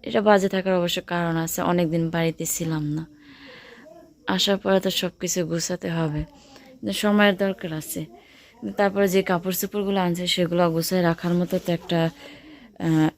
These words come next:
ই করতে হবে। তো একটা একটা করে গুছায় রাখতেছি। উম, খাবারগুলো সব গোছানো হয়ে গেছে। খাবারগুলো বলতে মা চাল ডাল যা দিছিল সেগুলো গুছায় ফেলাইছি।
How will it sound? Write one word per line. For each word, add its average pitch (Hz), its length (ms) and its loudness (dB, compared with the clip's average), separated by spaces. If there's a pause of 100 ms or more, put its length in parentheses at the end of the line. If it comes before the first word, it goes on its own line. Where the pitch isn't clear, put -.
(140)
ই 180 100 -2
করতে 170 340 -4
হবে। 156 280 0 (2750)
তো 220 80 -4
একটা 196 340 0
একটা 208 180 -8
করে 208 200 2
গুছায় 180 420 0
রাখতেছি। 175 600 -6 (840)
উম, 175 180 0
খাবারগুলো 180 640 2
সব 185 240 0
গোছানো 175 380 -2
হয়ে 170 300 2
গেছে। 175 300 -2 (720)
খাবারগুলো 180 540 2
বলতে 180 360 -2 (260)
মা 170 240 0
চাল 175 320 6
ডাল 185 180 4
যা 175 160 2
দিছিল 165 360 0
সেগুলো 165 340 2
গুছায় 156 320 -2
ফেলাইছি। 160 440 -6